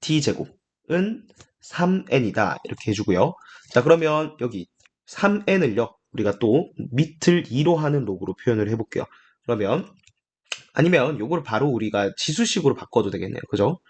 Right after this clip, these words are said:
자, 요걸 지수식으로 바꾸면 진수에 있는 이 티 제곱은, 자, 밑이 이죠. 그럼 이의 삼 엔 제곱이다. 요렇게 되겠네요. 자, 따라서 우리는 T를 구해야 되는 거죠. T의 값의 곱을 구하는 거니까 T에 대해서 식을 정리하면, 일단 T 제곱은 이로 나눠주면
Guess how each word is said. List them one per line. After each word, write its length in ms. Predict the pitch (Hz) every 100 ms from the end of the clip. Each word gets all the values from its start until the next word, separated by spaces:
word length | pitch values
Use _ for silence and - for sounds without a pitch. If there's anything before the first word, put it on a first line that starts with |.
| - _ _
자, 120 | - 101
요걸 160 | 117
지수식으로 400 | 117 120 123 123
바꾸면 360 | 117 - 107 98
진수에 440 | - 135 143 147
있는 340 | 120 104 143 185
이 160 | 104 123 -
티 160 | 135
제곱은, 460 | 113 92 87 113 104 _ _ _ _
자, 140 | - 98
밑이 440 | 123 143 - 101
이죠. 380 | 107 127 87 156
그럼 180 | - 92
이의 460 | 95 104 135 190 202 _ _
삼 380 | - - 165 175 -
엔 260 | 160 165
제곱이다. 480 | 147 95 101 - 92 - _
요렇게 240 | 101 101 98
되겠네요. 320 | - 92 - - _ _ _
자, 160 | 107 104
따라서 600 | 131 127 95 113 185 - _ -
우리는 300 | 123 127 -
T를 380 | - 262 220
구해야 280 | 139 110 107
되는 180 | 95 90
거죠. 240 | 92 - 143 -
T의 240 | 160 143
값의 300 | 104 - 127
곱을 280 | - 120 117
구하는 220 | 104 98
거니까 200 | 95 95 -
T에 240 | - 202
대해서 200 | 139 113
식을 220 | - 127
정리하면, 580 | 101 101 117 135 101 127 175 _ _ _
일단 260 | 143 151 151
T 280 | - 214 196
제곱은 560 | 135 123 127 160 190 -
이로 260 | 101 120
나눠주면 560 | 120 98 104 101 95 92